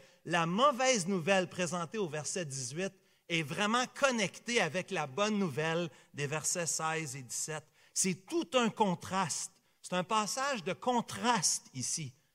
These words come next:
Il y a plusieurs contrastes. On va essayer de les faire ressortir pour vous.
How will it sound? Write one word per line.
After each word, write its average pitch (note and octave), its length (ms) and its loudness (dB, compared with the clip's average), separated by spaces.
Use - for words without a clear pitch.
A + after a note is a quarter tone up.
Il - 40 -4
y D3+ 40 0
a - 20 -8
plusieurs B3 680 0
contrastes. G3 580 -2
On D3 80 -6
va D3+ 140 -2
essayer F3 460 -4
de C#3+ 80 -4
les E3 100 0
faire F3 320 2
ressortir F#3 680 0
pour C3+ 160 -6
vous. B2 240 -8